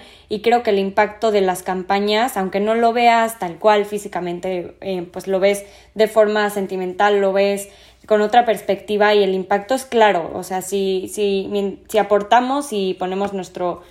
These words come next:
nuestro granito, creo que va a ser muy evidente. Entonces, qué bueno, felicidades que haya sido por por esta razón, también creo que te ayuda mucho el hecho de que ya vas a ser mamá, entonces como que quieres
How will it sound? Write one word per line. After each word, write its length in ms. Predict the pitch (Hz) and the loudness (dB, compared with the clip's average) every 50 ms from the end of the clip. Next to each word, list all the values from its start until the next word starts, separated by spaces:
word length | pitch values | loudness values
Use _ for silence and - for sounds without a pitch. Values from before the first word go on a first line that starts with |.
| _ _ - | _ _ -20
nuestro 180 | - - - 196 | -10 -4 -2 -2
granito, 420 | 190 190 190 196 196 190 208 220 | 0 0 0 -2 -2 -2 -2 -2
creo 160 | 214 202 196 190 | -2 -4 -4 -4
que 100 | 185 175 | -2 -2
va 80 | 180 | -2
a 40 | 175 | -2
ser 140 | 180 185 180 | -4 -4 -6
muy 240 | 180 180 180 175 175 | -4 -4 -4 -4 -4
evidente. 720 | 165 165 160 175 175 175 175 175 196 226 285 330 - - _ _ _ - - - _ - | -6 -6 -6 -6 -6 -4 -4 -2 -2 -4 -4 -6 -12 -16 _ _ _ -20 -20 -20 _ -10
Entonces, 420 | 185 196 185 202 190 175 196 196 | -8 -4 -2 -2 -2 -2 -4 -6
qué 140 | 196 - 208 | -4 -2 0
bueno, 380 | 202 208 208 208 202 208 233 240 | 2 2 2 2 2 0 -2 -2
felicidades 760 | 226 190 180 175 175 180 175 175 180 185 180 196 214 208 - | -2 -2 -2 -4 -4 -4 -2 0 0 0 0 -2 -2 -4 -6
que 340 | - - 180 175 170 170 165 | -10 -8 -6 -6 -4 -4 -4
haya 300 | 160 165 165 160 175 175 | -6 -6 -6 -6 -6 -8
sido 380 | 175 - 175 170 170 170 165 - | -8 -8 -10 -10 -10 -10 -10 -10
por 220 | 165 170 160 151 - _ _ _ _ _ | -10 -10 -10 -10 -14 _ _ _ _ _
por 140 | - 185 190 | -2 0 0
esta 220 | 196 190 190 202 | 0 0 0 -2
razón, 400 | 202 190 180 170 - 196 220 214 | -2 -2 -2 -4 -4 -6 -6 -4
también 360 | 208 180 185 185 185 190 190 185 | -4 -4 -4 -4 -4 -4 -4 -4
creo 320 | - 202 190 190 190 190 | -4 -2 -2 -2 -2 -4
que 340 | - 185 180 175 170 170 - - _ _ _ - | -6 -6 -6 -6 -6 -8 -12 -20 _ _ _ 0
te 60 | 196 | 0
ayuda 320 | 190 190 190 196 202 202 | 0 2 2 4 4 4
mucho 360 | 202 202 196 190 185 - 196 | 2 2 -2 -4 -4 -4 -4
el 100 | 185 180 | -4 -4
hecho 240 | 180 180 180 - 180 | -4 -6 -6 -6 -6
de 160 | 180 175 175 | -4 -6 -6
que 240 | 175 180 175 170 170 | -6 -6 -6 -4 0
ya 120 | 180 185 185 | 2 2 4
vas 160 | 190 185 180 | 2 0 -4
a 60 | 170 | -8
ser 140 | 170 185 170 | -8 -6 -6
mamá, 260 | 180 175 175 180 185 | -4 -4 -2 -2 -2
entonces 440 | 185 185 180 180 180 170 170 - - | -2 -4 -4 -8 -8 -10 -12 -16 -12
como 320 | - 180 180 175 170 175 | -10 -8 -6 -6 -8 -8
que 320 | - 175 170 165 160 - - - - _ _ _ _ - | -8 -6 -6 -8 -8 -12 -18 -20 -20 _ _ _ _ -2
quieres 640 | - 214 208 202 202 202 202 202 202 - - - | 4 4 6 6 6 6 4 4 0 -4 -14 -16